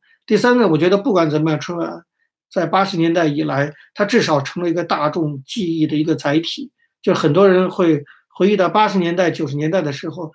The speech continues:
当然都会提到春晚。这也是春晚在中国华人民共和国历史上，我们不从价值是非的观点去讲，我们纯从历史的角度讲，我为什么说春晚应该写进中国的历史，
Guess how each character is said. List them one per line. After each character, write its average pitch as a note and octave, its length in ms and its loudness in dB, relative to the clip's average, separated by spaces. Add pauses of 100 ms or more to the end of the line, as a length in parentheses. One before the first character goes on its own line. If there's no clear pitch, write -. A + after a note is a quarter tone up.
(160)
当 F#3+ 140 -2
然 F#3+ 60 -2
都 G#3+ 100 4
会 G#3+ 160 0
提 - 140 -6
到 D#3 160 0
春 F3 260 -8
晚。 - 160 -12 (260)
这 A3+ 100 2
也 G3 100 6
是 D#3 120 2
春 G#3 220 0
晚 D#3+ 160 -2
在 D3 140 0
中 F3+ 180 -6
国 - 140 -8
华 F#3 160 -2
人 F3+ 80 -4
民 F#3+ 80 -4
共 F#3+ 120 -4
和 D#3+ 60 -2
国 F#3+ 80 0
历 F#3+ 100 -2
史 C#3+ 120 -6
上， D3+ 160 -2
我 D3 40 -4
们 D3+ 160 -2
不 F#3+ 140 0
从 F3 300 -8 (340)
价 E3+ 320 2
值 D3 320 -2
是 E3+ 240 -4
非 G#3 180 2
的 E3 140 -2
观 F3 220 -2
点 D#3 280 -6
去 F#3+ 160 -10
讲， D3 240 -8 (300)
我 F#3+ 60 -2
们 F3+ 100 2
纯 G3+ 160 0
从 A3 180 2
历 B3 160 4
史 D#3 160 -4
的 D3+ 140 0
角 C#3+ 160 -4
度 D#3+ 180 -4
讲， D3 240 -6
我 C#3+ 100 -6
为 G3 120 2
什 D#3 100 -2
么 D#3+ 200 -2
说 E3+ 340 -4 (260)
春 A3+ 200 4
晚 D#3 200 4
应 E3+ 80 0
该 F#3 140 2
写 F3+ 160 -4
进 C#3+ 160 -4
中 E3+ 160 -6
国 E3+ 100 -2
的 E3+ 80 -4
历 E3 200 -2
史， F#3+ 260 -10